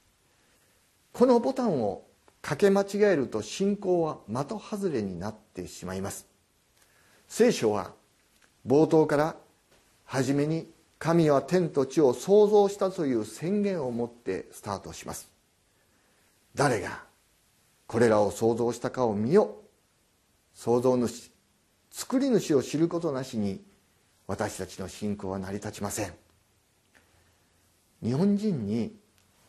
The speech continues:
良い知らせ、福音を届けるためには、まず作り主を教えなければならないと私は思います。作り主が分かると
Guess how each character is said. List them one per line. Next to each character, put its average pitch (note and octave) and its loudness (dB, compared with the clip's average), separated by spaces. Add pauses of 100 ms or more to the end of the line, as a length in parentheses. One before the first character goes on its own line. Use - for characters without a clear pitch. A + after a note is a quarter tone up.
(180)
良 C3 6
い A#2+ 4
知 - -6
ら G#2+ -2
せ、 G2 -12 (500)
福 - -2
音 C#3 4
を C3 2
届 D3 0
け D#3+ 2
る D3+ 2
た A#2 -6
め A2 0
に G2+ -2
は、 G2+ -6 (760)
ま A#2+ -2
ず - -10 (840)
作 - -2
り D#4+ 4
主 E3 2
を F#2+ -2 (140)
教 - -10
え A2+ -10
な A2+ -10
け A#2 -12
れ A2 -8
ば F#2+ -12
な G2 -14
ら G#2 -12
な G2+ -14
い F2+ -20
と - -18 (280)
私 - -16
は F#2+ -12
思 G2 -8
い G2+ -6
ま G2 -10
す。 - -16 (1200)
作 - -2
り E3 6
主 C#3+ 2
が A#2 4
分 B2 0
か D3+ -6
る C3 -6
と G#2 -8